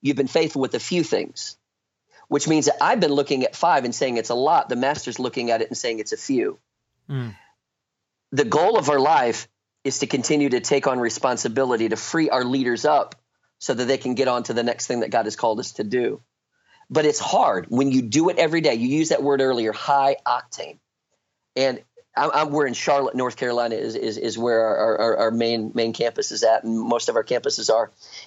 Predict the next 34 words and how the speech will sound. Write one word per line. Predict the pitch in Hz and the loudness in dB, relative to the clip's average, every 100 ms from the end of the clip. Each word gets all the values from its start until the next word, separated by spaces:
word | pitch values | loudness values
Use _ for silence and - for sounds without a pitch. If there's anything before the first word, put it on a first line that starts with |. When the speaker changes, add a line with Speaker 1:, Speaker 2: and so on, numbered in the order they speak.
| - | -2
Speaker 1:
And | 127 | 2
this | 139 139 | 2 2
is | 117 | 0
racing | 139 139 135 113 | 2 2 0 0
country, | 107 95 92 90 _ _ _ - | -2 -2 -4 -6 _ _ _ -4
and | 123 | 0
they | 131 | 2
use | 131 120 | 4 2
racing | 107 135 135 131 107 | 2 2 2 0 0
fuel. | - 113 95 - | 2 2 0 0
That's | 147 - | 0 2
high | 139 123 | 2 2
octane | 123 127 123 110 | 2 0 -4 -6
right | 101 104 - | -6 -12 -8
there. | 123 101 92 113 | -6 -6 -10 -18
Speaker 2:
Yep. | 120 _ _ - - _ _ _ _ 147 | -18 _ _ -20 -20 _ _ _ _ -2
Speaker 1:
And | 143 | 0
the | 139 | 2
thing | 170 180 | 0 2
about | 165 151 | 2 2
ministry | 139 147 147 - 127 113 | 2 0 0 -2 -4 -2
is | 120 110 | -4 -6
the | 113 | -8
fuel | - - 156 185 160 131 | -8 -8 0 2 4 2
that | 117 135 | 2 0
you | 127 127 | 2 0
use | 117 135 127 113 - | 2 0 2 0 -2
really | 120 131 127 | 0 2 2
determines | 113 - 127 113 101 | 0 -2 0 0 0
how | 117 | 2
long | 113 110 | 2 0
you | 104 95 | 0 0
run. | 98 90 - _ _ _ _ _ _ _ | 0 -2 -10 _ _ _ _ _ _ _
Speaker 2:
Yep. | 110 120 | -16 -16